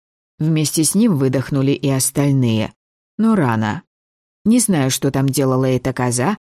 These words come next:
но уже прозвучало третье голосовое сообщение о том, что нам нужно выходить, а леди Мариэль к нам не вернулась.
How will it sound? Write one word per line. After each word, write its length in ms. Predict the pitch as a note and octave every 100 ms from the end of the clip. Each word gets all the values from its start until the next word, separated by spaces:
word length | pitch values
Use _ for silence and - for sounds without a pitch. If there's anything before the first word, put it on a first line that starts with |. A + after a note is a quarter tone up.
| _
но 180 | - D#3
уже 200 | D#3 A#3+
прозвучало 580 | G3 C3+ C3+ C3 C#3+ C3+
третье 320 | B2+ C#3 C#3+
голосовое 560 | C3 C3+ B2+ C3+ C3+ C3
сообщение 560 | C#3 C3 - C#3 C3+
о 40 | C3
том, 180 | C3+ C3
что 160 | -
нам 160 | C3+ B2+
нужно 340 | C3 B2+ C3
выходить, 640 | B2+ A#2+ B2 B2 D3 - _ _ _ -
а 120 | D3+
леди 260 | D3 C#3+ C#3
Мариэль 400 | C3+ C3+ - -
к 60 |
нам 200 | C#3+ B2+
не 140 | C3 C3
вернулась. 720 | C3+ C3+ B2 A2+ A2 -